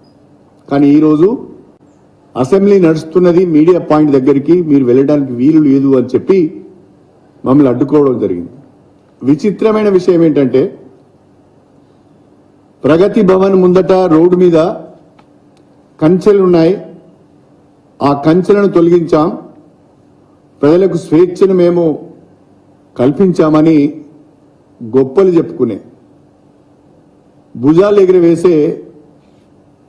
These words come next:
కాంగ్రెస్ పార్టీ, కాంగ్రెస్ ప్రభుత్వం ఈరోజు అసెంబ్లీలోనే మమ్మల్ని అడ్డుకోవడానికి కంచెలు వేయడం జరిగింది. అసెంబ్లీ ప్రాంగణంలో కంచెలు వేయడం జరిగింది.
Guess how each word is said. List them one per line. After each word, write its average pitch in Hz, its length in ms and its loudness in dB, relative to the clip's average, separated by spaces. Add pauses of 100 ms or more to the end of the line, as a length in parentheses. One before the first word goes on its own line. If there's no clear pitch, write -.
(160)
కాంగ్రెస్ 156 560 0
పార్టీ, 135 300 0
కాంగ్రెస్ 131 480 -2
ప్రభుత్వం 123 440 -2 (880)
ఈరోజు 190 420 2 (500)
అసెంబ్లీలోనే 202 960 0 (1200)
మమ్మల్ని 170 300 2
అడ్డుకోవడానికి 160 720 0
కంచెలు 151 440 -2
వేయడం 127 300 0
జరిగింది. 92 340 -6 (1500)
అసెంబ్లీ 214 460 0
ప్రాంగణంలో 208 720 0
కంచెలు 190 380 0
వేయడం 165 300 2
జరిగింది. 107 360 -4